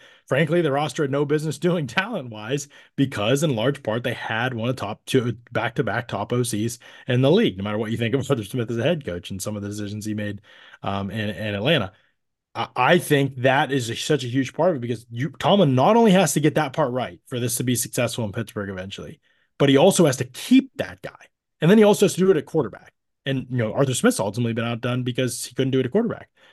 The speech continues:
Personnel-wise is why Arthur Smith hasn't been, has been overdone. He didn't, couldn't figure out personnel-wise as a head coach.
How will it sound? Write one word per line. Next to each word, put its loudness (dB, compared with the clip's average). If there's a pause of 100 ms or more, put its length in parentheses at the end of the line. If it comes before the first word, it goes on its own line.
(140)
Personnel-wise 4
is -12
why -4
Arthur -6
Smith 0
hasn't -2
been, -16
has -8
been -6
overdone. -10 (180)
He 4
didn't, 0
couldn't 2
figure 0
out -4
personnel-wise -4
as -14
a -10
head -10
coach. -10